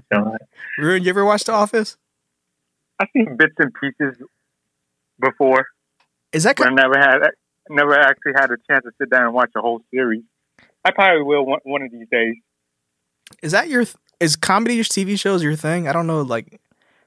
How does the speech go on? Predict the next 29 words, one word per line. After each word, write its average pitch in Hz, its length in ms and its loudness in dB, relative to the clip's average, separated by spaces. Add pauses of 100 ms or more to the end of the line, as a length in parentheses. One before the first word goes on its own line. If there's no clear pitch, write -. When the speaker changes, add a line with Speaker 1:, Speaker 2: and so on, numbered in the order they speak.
(220)
Speaker 2:
what 139 120 -8
kind 151 160 0
of 120 260 -4
taste - 380 -4
you 113 60 -8
like 113 180 -4
in 101 160 -10
T - 180 -10
V 117 100 -8
shows. 98 460 -12 (1400)
Speaker 3:
Yeah, 151 200 4 (380)
I 185 40 -6
like 180 180 0
comedy. 131 380 -2 (180)
Comedy's 151 340 -2
always 120 280 0
fun. 110 220 -10 (120)
Speaker 2:
Okay. 107 220 -10
Speaker 1:
Hmm. - 100 -6 (960)
Is 131 80 4
that, 156 120 2
like, 139 140 2
your 117 160 2
go-to, 151 480 4
or 117 80 2
do 113 60 0
you 110 100 4
have 104 120 2 (560)
others 117 420 2